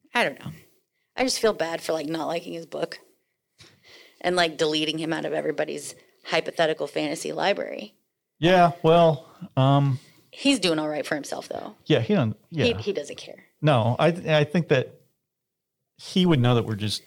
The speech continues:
Speaker 2: kinda goofing. And I don't think he's, I don't think he's <laughs> worried about us.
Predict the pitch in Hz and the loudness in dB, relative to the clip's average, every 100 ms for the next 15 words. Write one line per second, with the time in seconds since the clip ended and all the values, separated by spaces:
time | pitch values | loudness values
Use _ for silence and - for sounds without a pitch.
0 | - - - 110 101 92 101 95 104 95 | -20 -20 -6 -2 -2 0 -2 -2 -2 -2
1 | 107 - _ _ _ _ _ _ _ _ | -4 -10 _ _ _ _ _ _ _ _
2 | _ _ _ _ 113 104 110 101 113 - | _ _ _ _ -2 0 0 0 -4 -4
3 | 98 - - - 101 110 120 104 104 87 | -6 -6 -12 -4 -2 0 -2 -4 -6 -2
4 | 110 104 90 123 123 - - _ _ - | 0 0 -2 -2 -4 -6 -20 _ _ -6
5 | 123 - - - - - - 113 117 127 | -6 -6 -14 -16 -16 -18 -6 0 2 2
6 | - - | -2 -6